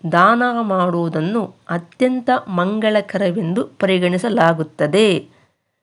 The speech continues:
ಈ ದಿನದಂದು ದಾನ ಮಾಡುವುದರಿಂದ ಮಹಾವಿಷ್ಣುವಿನ ಆಶೀರ್ವಾದ ಸಿಗುತ್ತದೆ.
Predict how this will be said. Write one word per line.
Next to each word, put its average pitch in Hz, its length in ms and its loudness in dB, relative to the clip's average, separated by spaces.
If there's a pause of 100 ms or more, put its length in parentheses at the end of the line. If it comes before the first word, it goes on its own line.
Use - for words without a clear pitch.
(140)
ಈ 240 400 0
ದಿನದಂದು 190 500 0 (160)
ದಾನ 185 280 2 (180)
ಮಾಡುವುದರಿಂದ 170 880 -2 (1000)
ಮಹಾವಿಷ್ಣುವಿನ 202 1000 4 (200)
ಆಶೀರ್ವಾದ 185 840 2 (140)
ಸಿಗುತ್ತದೆ. 151 720 -2